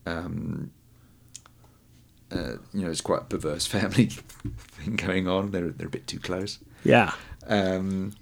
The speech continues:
Speaker 1: again, uh, and, and, <coughs> and again, you've got the, uh, the vampire hunters. Like, there's this fanatic.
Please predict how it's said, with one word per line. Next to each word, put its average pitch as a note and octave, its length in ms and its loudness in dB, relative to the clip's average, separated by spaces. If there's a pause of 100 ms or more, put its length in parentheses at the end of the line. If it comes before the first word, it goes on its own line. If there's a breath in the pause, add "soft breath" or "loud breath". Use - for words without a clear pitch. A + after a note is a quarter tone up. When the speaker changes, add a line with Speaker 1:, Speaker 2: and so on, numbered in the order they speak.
(1040 soft breath)
Speaker 1:
again, G2 380 0 (380)
uh, F#2 600 0 (200)
and, F#2+ 180 2
and, G2+ 640 10
<coughs> - 40 -4
and G#2 120 4
again, G2 260 6
you've F#2 100 -2
got - 240 4
the, F#2 220 2
uh, F2 120 4
the - 180 -6
vampire F#2+ 400 2
hunters. F2 500 -2
Like, D#2 320 -2
there's - 200 -6
this D#2+ 200 0
fanatic. - 840 -2